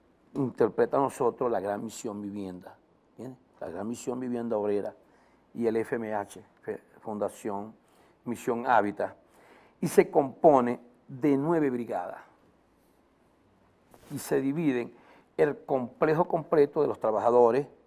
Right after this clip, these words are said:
organizado en nueve brigadas. Esas brigadas, mañana más tarde,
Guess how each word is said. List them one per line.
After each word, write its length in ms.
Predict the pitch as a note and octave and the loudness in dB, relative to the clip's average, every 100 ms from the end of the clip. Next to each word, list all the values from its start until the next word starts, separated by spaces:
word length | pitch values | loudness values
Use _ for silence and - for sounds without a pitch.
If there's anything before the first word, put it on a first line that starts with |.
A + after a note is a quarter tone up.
| _ _ - | _ _ 0
organizado 720 | A#2+ A#2 A2+ G#2+ C3 A#2+ - | 4 4 0 2 6 6 6
en 180 | C3+ A2+ | 0 -2
nueve 220 | A2+ A2 | -2 -4
brigadas. 500 | G#2+ G#2 G#2+ F#2 - - _ _ _ _ | -4 -4 -6 -6 -8 -14 _ _ _ _
Esas 260 | A#2+ - D#3+ | -6 0 2
brigadas, 480 | D#3+ C#3 A#2 A#2+ A2+ | 2 6 6 6 0
mañana 380 | A2+ G#2+ A#2 | -6 -4 -4
más 200 | C#3+ C3 | -2 -2
tarde, 360 | - A#2 G#2 | 4 4 4